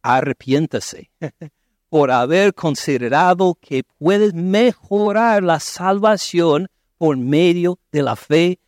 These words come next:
en el Señor Cristo Jesús. Él le ha dado todo, todas estas bendiciones. ¿Cómo va a mejorar lo que ya tiene en el Señor Cristo Jesús? ¿Tiene sentido?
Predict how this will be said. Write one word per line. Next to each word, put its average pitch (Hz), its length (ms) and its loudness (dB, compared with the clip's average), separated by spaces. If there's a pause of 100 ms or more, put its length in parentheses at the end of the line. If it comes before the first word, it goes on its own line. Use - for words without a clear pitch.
(180)
en 139 160 -2
el 156 160 0
Señor 123 540 -2
Cristo 123 480 -6
Jesús. 117 580 -8
Él 208 180 -4
le 240 140 2
ha 190 120 0
dado 202 400 -2 (240)
todo, 262 500 2 (340)
todas 285 600 2
estas 214 360 -2
bendiciones. 220 760 0
¿Cómo 294 340 -2
va 202 340 0 (200)
a 170 120 -8
mejorar 165 920 -2 (260)
lo 151 160 2
que 139 220 -4
ya 147 220 2
tiene 170 420 0
en 117 80 -4
el 123 120 -2
Señor 123 420 -4
Cristo 110 420 -10
Jesús? 139 720 -4 (800)
¿Tiene 139 300 0
sentido? 156 600 -2